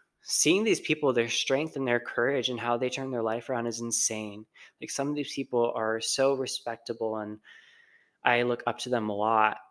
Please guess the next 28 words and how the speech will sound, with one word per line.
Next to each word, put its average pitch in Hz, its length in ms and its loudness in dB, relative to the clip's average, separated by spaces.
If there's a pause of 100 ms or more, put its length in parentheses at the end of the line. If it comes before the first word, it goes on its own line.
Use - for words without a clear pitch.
(120)
And 113 520 -6 (1160)
even 156 260 0
just, 208 200 2
like, - 180 4
if 123 160 -4
you 127 100 -2
have 135 200 2 (640)
nothing 131 440 -2
<laughs> - 40 -10
to - 160 2
do 151 180 4
with 131 320 4
meeting, 143 320 2
just - 180 -2
hearing 175 360 6
their 131 160 4
story 127 460 2
is 113 200 -2 (220)
amazing. 120 720 -2
Like, 107 260 -12
they 131 240 -2
are 127 380 -6 (1400)
some 127 440 -2 (1160)
quality 131 640 6
people 123 400 -4
out 62 200 0
there. - 320 -6 (140)
But - 240 0